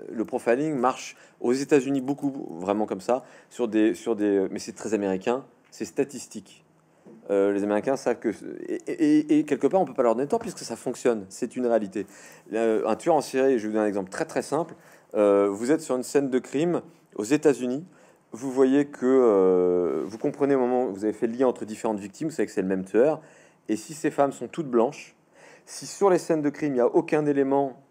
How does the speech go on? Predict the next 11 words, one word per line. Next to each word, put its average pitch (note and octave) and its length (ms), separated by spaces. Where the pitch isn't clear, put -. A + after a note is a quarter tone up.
qui A#2+ 120
peut C#3+ 240
vraiment A2+ 680
indiquer A#2 600
qu'il A#2 380
y F#2+ 80
a F#2 120
une F#2 160
notion G2 340
raciale A2 460
importante, B2+ 520